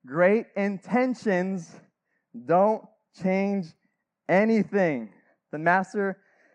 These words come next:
said the same thing I say when someone asks me how I like my steak. Master said, "Well done." Okay? Here's what he didn't say.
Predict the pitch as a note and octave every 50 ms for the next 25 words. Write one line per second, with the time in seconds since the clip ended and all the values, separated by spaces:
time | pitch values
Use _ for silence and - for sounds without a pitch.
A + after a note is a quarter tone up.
0 | _ _ - G#3+ G3 F3+ F3 E3+ - - G3 G3 G3+ G3+ G3 - G3+ F#3 E3+ D#3
1 | D#3+ E3+ E3+ - - F3+ D#3+ D#3 C#3+ - D#3+ D#3 D#3 C#3 D3+ D3+ D#3+ - D#3 C#3+
2 | D3 C#3 C#3+ C#3+ C#3 C#3 C#3 - C#3 C3 B2+ - - - C#3 A#2+ - - _ _
3 | _ _ _ _ _ _ - C#3 C3+ B2 - C3 - - C#3 B2 A2+ - - A2+
4 | C#3 C#3+ C3+ C3+ C#3+ C3+ A#2 F#2+ E2+ - _ _ _ _ _ _ _ _ _ _
5 | _ _ _ _ _ B2 B2 C3+ D3+ D#3+ D3+ _ _ _ _ _ _ _ _ _
6 | _ _ _ _ _ _ _ _ _ _ _ - D#3 D#3 F3 F3+ F#3+ F#3+ E3 G3+
7 | G3+ G#3 G3 F3 - - E3+ C#3 A#2 G2+ G2+